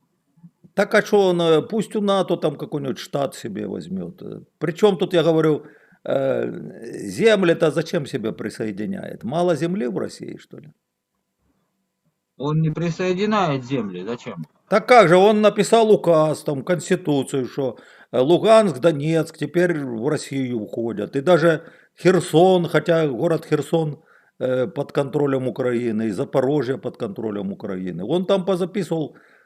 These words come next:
Speaker 1: какую-то деревню занял, пишет уже, значит, это всё записывают, наше, наше. Зачем оно вам нужно, это Марокко?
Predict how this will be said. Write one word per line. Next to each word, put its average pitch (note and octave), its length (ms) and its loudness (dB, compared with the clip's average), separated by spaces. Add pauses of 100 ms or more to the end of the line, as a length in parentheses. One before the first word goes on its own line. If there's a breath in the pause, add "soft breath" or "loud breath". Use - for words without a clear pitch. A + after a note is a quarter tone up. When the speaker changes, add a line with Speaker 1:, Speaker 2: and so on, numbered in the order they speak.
Speaker 1:
какую-то F#3 400 2
деревню F3+ 480 4
занял, G3+ 440 4
пишет D#3+ 420 -4
уже, C3+ 280 -4
значит, A#2 400 -10
это D#3 300 -4
всё A#2+ 340 -4
записывают, B2 720 -10
наше, C3+ 540 -6
наше. A#2+ 580 -10 (460 soft breath)
Зачем F3 460 0
оно F3 160 0
вам D3+ 200 -2
нужно, F#2+ 340 -4
это G2+ 560 -8
Марокко? A2+ 680 -4